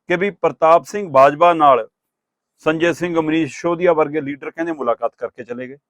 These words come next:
ਇਹ ਪਿਛਲੇ ਦਿਨਾਂ 'ਚ ਹੋਈ ਹੋਣੀ, ਹੋ ਸਕਦਾ। ਤੇ ਕਹਿੰਦੇ ਨਾ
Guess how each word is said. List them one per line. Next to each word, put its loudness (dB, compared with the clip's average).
ਇਹ -18
ਪਿਛਲੇ -14
ਦਿਨਾਂ -8
'ਚ -20
ਹੋਈ -2
ਹੋਣੀ, -6
ਹੋ -8
ਸਕਦਾ। -6
ਤੇ -4
ਕਹਿੰਦੇ 0
ਨਾ 4